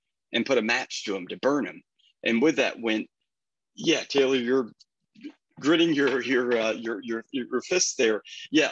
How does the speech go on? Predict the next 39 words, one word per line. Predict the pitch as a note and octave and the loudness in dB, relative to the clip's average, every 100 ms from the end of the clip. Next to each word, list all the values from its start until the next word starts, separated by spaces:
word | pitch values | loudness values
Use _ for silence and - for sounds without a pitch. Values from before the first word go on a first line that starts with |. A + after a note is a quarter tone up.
| - | -2
with | D#3+ E3 | -2 0
that | E3 C3+ | -2 -2
went, | C3+ C3 - _ _ _ | -2 -4 -8 _ _ _
you | C#3 | 0
know, | C3+ B2+ C#3+ | 0 0 -4
not | D#3 D#3 D#3+ | -2 0 0
only | D3+ D3 B2+ C3 - _ _ _ _ _ _ | 0 0 -2 -4 -12 _ _ _ _ _ _
where, | D3+ D#3 D#3 | -4 0 0
you | C#3+ - D3+ - C#3 | -2 -6 -12 -8 -2
know, | B2+ A2+ - | -2 -2 -2
maps | C3+ D3 - - | 0 0 -4 -6
where | B2+ A#2+ | -2 -2
the | G#2+ | -2
fields | - D3 C#3 - | 2 2 2 -2
were, | A#2 B2+ B2 A2+ - _ - | 0 2 2 -2 -8 _ 0
what | C#3 A#2+ | 0 0
the | |
crop | - - B2 C3 | -4 0 0 0
yields | C3 B2 G#2 G#2+ | -2 -2 -2 0
were | A#2+ A2 | 0 -2
from | - A#2 | -6 -4
the | A2+ | 0
garden | A2+ B2 A#2+ | 2 2 0
books, | G#2+ A#2 - - - - - | 0 -2 -2 -6 -10 -20 -2
but | C#3+ - | 0 0
so | - E3 F#3 | 0 0 2
much | E3 D#3+ | 0 -2
of | C3+ | -2
the | A#2 - | -4 -4
evidence | B2+ C3 B2 B2 - - | -2 -2 -2 -4 -6 -4
of | B2+ B2 | -2 -2
the | A2+ | -4
labor | G#2+ A2+ C3 A#2 A2+ - - | 0 2 2 0 -2 -2 -2
of | A#2 A2+ F#2 - _ _ A#2 | 0 -2 -6 -18 _ _ -4
the | A2+ | -2
enslaved | G#2+ - B2+ B2 G#2 - | 0 0 0 0 -2 -2
community, | A#2 C3+ A#2 G#2+ G2+ _ _ _ | 0 0 0 -2 -6 _ _ _
and | E3 F#3+ E3+ | -2 0 2
also | F3+ E3 F3+ D3+ C#3 | 0 0 0 0 -2